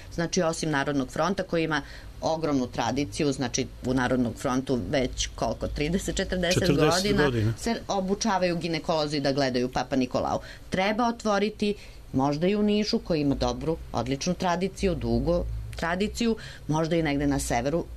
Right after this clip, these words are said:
Speaker 1: e, Srbije, u Novom Sadu, školu koja će služiti samo za to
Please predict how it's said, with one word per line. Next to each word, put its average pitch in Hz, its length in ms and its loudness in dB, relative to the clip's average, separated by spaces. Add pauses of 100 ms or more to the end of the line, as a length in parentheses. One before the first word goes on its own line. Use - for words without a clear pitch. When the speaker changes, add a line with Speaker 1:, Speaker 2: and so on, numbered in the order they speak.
(100)
Speaker 1:
e, - 80 -2 (480)
Srbije, 190 520 0
u 127 100 0
Novom 127 280 2
Sadu, 190 480 2 (240)
školu 185 540 2
koja 254 200 0
će 240 140 -2
služiti 240 440 2
samo 208 380 4
za 285 120 0
to 247 320 -2